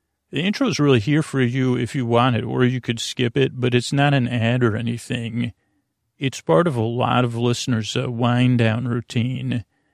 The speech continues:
And it's just kind of fun. You, I mean, when else are you gonna hear about, uh, m-, my history with Funk and Wagnalls?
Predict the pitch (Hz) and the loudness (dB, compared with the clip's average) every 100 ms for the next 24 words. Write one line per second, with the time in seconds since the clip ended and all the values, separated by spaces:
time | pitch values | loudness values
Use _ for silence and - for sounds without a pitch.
0 | _ _ _ _ - 156 156 175 - 147 | _ _ _ _ -6 -4 -4 -2 0 0
1 | 131 139 175 113 127 120 131 127 123 123 | 0 2 2 0 -4 -2 2 4 4 2
2 | 120 131 139 139 - 127 123 117 107 127 | 2 2 4 2 0 0 2 0 2 0
3 | 120 117 117 127 120 123 120 123 123 120 | 2 2 2 -2 -6 -4 -2 0 2 4
4 | 123 117 127 - 127 120 113 - 131 123 | 4 2 0 -2 0 0 -2 -2 2 2
5 | 117 113 113 117 135 120 113 107 113 - | 0 -2 2 4 2 0 -4 -6 -8 -10